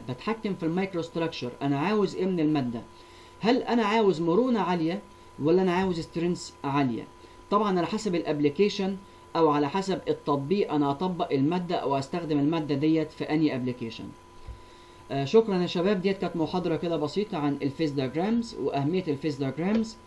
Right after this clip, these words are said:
لازم تعرف ايه هو الفيز دايجرام، ازاي اقدر احدد number of phases، ازاي اقدر احدد الفيز كومبوزيشن، وازاي اقدر احدد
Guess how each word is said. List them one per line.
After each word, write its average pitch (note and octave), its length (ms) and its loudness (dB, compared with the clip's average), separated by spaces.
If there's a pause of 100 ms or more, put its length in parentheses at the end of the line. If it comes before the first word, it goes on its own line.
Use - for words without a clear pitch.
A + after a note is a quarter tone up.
(760)
لازم F#3 400 4
تعرف D3+ 380 2 (220)
ايه F3 100 2
هو F3 140 4
الفيز D#3 240 0
دايجرام، D3+ 500 0 (600)
ازاي D#3 380 4
اقدر E3 460 0
احدد D3+ 440 0 (100)
number C#3+ 280 2
of C3+ 100 0 (120)
phases، G3 280 2 (720)
ازاي F3 320 2
اقدر F3+ 360 0
احدد D3+ 540 0 (120)
الفيز D3 320 0
كومبوزيشن، E3 680 0 (440)
وازاي C#3 520 0
اقدر E3+ 300 -2
احدد D#3 460 -2